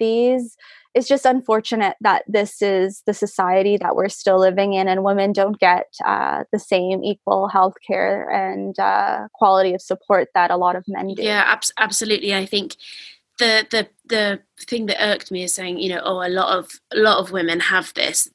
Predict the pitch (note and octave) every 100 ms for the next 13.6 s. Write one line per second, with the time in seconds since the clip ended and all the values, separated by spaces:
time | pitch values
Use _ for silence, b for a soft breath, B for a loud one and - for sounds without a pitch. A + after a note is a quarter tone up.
0 | - G3+ - A#3 - F#3 - - - F3+
1 | - G3+ F#3+ - E3 D#3 D#3+ D#3+ - G3
2 | F3 E3 D#3+ E3+ E3+ D#3+ E3+ D#3+ D#3+ -
3 | B B - A#3+ A3 - F#3 F3 E3 B
4 | B B - C#4 C4 - B3 A3+ - -
5 | - A#3+ - - G3 F#3+ A3+ G#3 - E3+
6 | F3+ F#3+ - - F#3+ F#3 - F#3+ F3+ G#3
7 | G#3+ _ - F3 C3+ - - - - -
8 | G3 F#3+ F#3 - _ - - A#3 G3+ F#3
9 | F#3 - G#3+ F#3+ G3 G#3 G3+ E3+ D#3+ E3
10 | D#3+ - _ - E3+ D#3+ D#3+ E3 - -
11 | F#3 F3+ F3 E3+ F3 F#3+ F#3 D3+ E3 D#3+
12 | E3 E3 - E3+ E3+ E3 E3 D#3 E3 F#3
13 | - E3+ D#3+ D#3 D#3+ D#3+